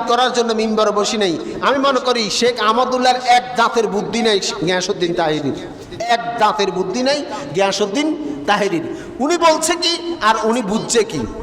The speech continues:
একটা হচ্ছে আপনাকে বুঝতে হবে জিনিসটা কি বলেছেন, এরপরে আপনি আহমদুল্লাহর মতো একজন আলেমের আপনি সমালোচনা করেন। আমার প্রশ্ন হলো, আপনারা আমার কথার উত্তর দেন।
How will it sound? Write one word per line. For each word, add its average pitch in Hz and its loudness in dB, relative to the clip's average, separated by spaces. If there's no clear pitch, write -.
একটা 220 0
হচ্ছে 294 2
আপনাকে 269 0
বুঝতে 339 2
হবে 339 4
জিনিসটা 277 0
কি 277 0
বলেছেন, 240 2
এরপরে 311 4
আপনি 330 2
আহমদুল্লাহর 262 2
মতো 254 2
একজন 220 4
আলেমের 381 6
আপনি 214 0
সমালোচনা 214 2
করেন। 180 2
আমার 208 2
প্রশ্ন 208 -2
হলো, 220 6
আপনারা 220 4
আমার 214 4
কথার 208 2
উত্তর 202 0
দেন। 143 0